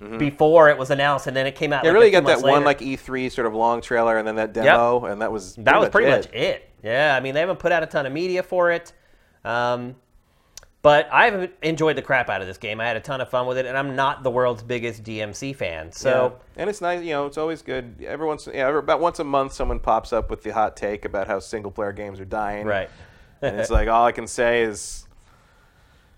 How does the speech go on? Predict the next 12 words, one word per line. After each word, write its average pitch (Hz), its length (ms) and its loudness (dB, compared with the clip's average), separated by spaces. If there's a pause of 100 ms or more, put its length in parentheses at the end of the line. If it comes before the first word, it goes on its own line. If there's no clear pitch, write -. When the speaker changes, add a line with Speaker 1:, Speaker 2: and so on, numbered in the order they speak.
Speaker 1:
God 127 220 4
of 123 80 4
War, 143 580 8
Spider-Man, 143 1080 6
Far 139 300 0
Cry, 143 720 4
Metro, 143 760 2
Devil 135 200 -2
May 139 100 -4
Cry 147 260 0
five, 139 960 0 (240)
Sekiro, 143 840 4